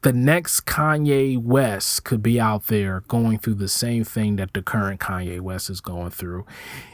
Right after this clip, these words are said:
And whatever is being built through my dream and, or what have you, or the next possible nonprofit, or whatever this thing is going to eventually be, it could possibly save that individual or thousands or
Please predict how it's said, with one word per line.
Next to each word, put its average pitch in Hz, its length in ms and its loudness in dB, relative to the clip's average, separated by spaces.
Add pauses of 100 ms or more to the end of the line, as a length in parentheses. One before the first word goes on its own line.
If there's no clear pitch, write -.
(200)
And 104 480 2
whatever 127 520 2
is 117 140 0
being 117 320 2
built 117 340 0
through 104 520 -2
my 101 240 -2
dream 101 500 -2
and, 95 240 -6
or 95 160 -6
what 107 200 0
have 117 380 -2
you, 92 220 -4
or 92 360 -6 (180)
the 98 100 -8
next 104 520 -4
possible 101 560 -4
nonprofit, 101 720 -4
or - 20 -8
whatever 208 480 2
this 170 200 -2
thing 165 260 2
is 147 100 2
going 135 280 2
to 123 200 0
eventually 120 480 0
be, 101 380 -2 (420)
it - 100 2
could - 140 -4
possibly 117 420 -2
save 101 360 -2
that 101 160 -2
individual 98 680 -4
or 98 120 -8
thousands 104 840 -2
or 98 640 -8